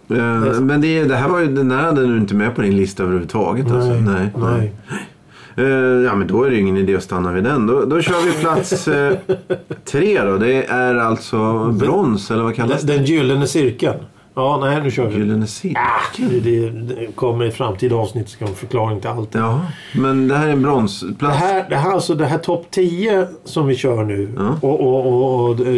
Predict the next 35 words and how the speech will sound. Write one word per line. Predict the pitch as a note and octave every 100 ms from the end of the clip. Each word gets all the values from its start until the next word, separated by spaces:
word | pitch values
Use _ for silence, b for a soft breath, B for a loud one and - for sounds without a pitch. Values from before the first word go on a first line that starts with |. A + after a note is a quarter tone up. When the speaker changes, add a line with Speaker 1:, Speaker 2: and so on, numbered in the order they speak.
| A#2+
Speaker 2:
Gyllene | A#2 B2+ B2+ B2+
Cirkeln | B2 D3 B2+ A2+ C3+ A#2+
och | A#2
allt | A2
det | A2+
här, |
det | A2 C#3+ D3+
finns | C#3 F3 F#3+ -
ju | C#3+
redan, | A#2+ A2+
det | A#2+
har | A#2+ B2 B2
ju | B2+
redan | B2+ A#2 A2
varit, | B2+ - - C3+
det | B2+
har | A2 B2
ju | B2+
funnits | B2+ C#3+ B2+ D3+
såna | - B2+
här | G#2+
grejer. | G#2+ G#2+ A2
Jag, | A2+ A#2 A#2 A2+ -
jag | A#2+ A#2+
har | A#2 B2+ C3 B2
m-, | B2 C3
medvetet | - C3+ D#3 C#3 G#2 G#2 D#3 E3+ -
styrt | - - -
in | D3 E3 D3+ A2
dig | G2+
på | F#2+ A#2
det | G2+
här | A2 G2+
för | A#2
att | G#2